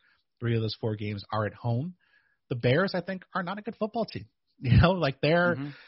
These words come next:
Speaker 1: uh, they're not, I, I think the Vikings are better than them on offense, and I think the Bears are better on defense, but I think the Viking, the gap between the Vikings offense and the Bears offense is bigger than the gap between the Vikings defense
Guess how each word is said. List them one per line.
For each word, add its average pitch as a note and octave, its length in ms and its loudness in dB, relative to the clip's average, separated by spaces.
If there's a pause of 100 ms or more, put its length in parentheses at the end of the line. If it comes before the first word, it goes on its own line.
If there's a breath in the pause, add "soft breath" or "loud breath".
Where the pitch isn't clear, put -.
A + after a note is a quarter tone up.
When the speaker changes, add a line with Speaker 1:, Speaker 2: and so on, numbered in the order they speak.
(260 loud breath)
Speaker 1:
uh, C#3+ 180 -2
they're E3 500 4 (360)
not, C#3+ 540 -4
I, E3+ 180 0
I E3+ 120 4
think G3 180 -4
the F3 80 -4
Vikings F3 360 -2
are C#3+ 120 0
better C#3 320 0
than D3 140 0
them C#3+ 120 0
on C#3+ 100 2
offense, G#3 640 -2 (100)
and A2 100 -4
I A2+ 40 -4
think C#3+ 100 -8
the B2+ 80 -12
Bears G#2 180 -2
are - 40 -6
better F#2+ 200 -4
on F2+ 140 -12
defense, C#3 420 -2
but A2 160 0
I B2+ 40 -4
think C#3 180 -6
the A2+ 160 -4
Viking, B2 360 -2
the C3+ 80 0
gap D3 180 2
between - 180 -6
the B2 80 -2
Vikings B2+ 320 -2
offense A#2+ 400 -2
and - 40 -12
the G#2+ 60 -6
Bears D#3 220 0
offense A#2 340 -4
is A2+ 160 -12 (160)
bigger C3 180 -4
than A#2 120 -4
the A2+ 80 -4
gap A#2 180 0
between A2+ 240 -8
the A2 60 -4
Vikings A2 400 -6
defense B2 420 -2